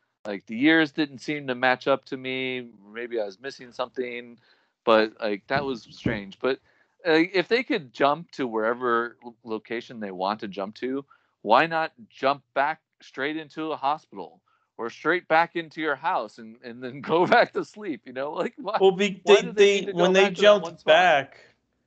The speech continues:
Speaker 2: they jumped back to a place where they had all the medical people standing by.
Speaker 1: I guess. I,
Speaker 2: You
Speaker 1: I
Speaker 2: can't jump into a building.
Speaker 1: Why not?
Speaker 2: You
Speaker 1: <laughs>
Speaker 2: can't jump through a building.
Speaker 1: Why not?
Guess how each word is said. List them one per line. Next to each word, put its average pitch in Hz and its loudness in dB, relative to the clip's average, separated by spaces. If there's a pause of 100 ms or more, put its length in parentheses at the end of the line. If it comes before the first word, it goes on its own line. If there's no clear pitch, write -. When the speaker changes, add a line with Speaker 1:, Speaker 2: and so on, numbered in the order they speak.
(220)
Speaker 2:
they 156 0
jumped 160 -4
back 160 2
to 156 -6
a - -4
place 156 -4
where 147 -2
they 143 0
had 143 4
all 143 4
the 135 -6
medical 135 -2
people 123 -6
standing 117 -4
by. 127 0 (420)
Speaker 1:
I 120 -14
guess. 107 -4 (120)
I, 113 -14
Speaker 2:
You 165 -6
Speaker 1:
I - -
Speaker 2:
can't 214 2
jump 185 2
into 175 -4
a 110 -2
building. 127 -4 (1000)
Speaker 1:
Why 123 6
not? 127 6 (1160)
Speaker 2:
You 311 -4 (200)
Speaker 1:
<laughs> - -20
Speaker 2:
can't 180 -2
jump 175 0
through 175 -2
a 170 -2
building. 147 0 (320)
Speaker 1:
Why 190 6
not? 214 4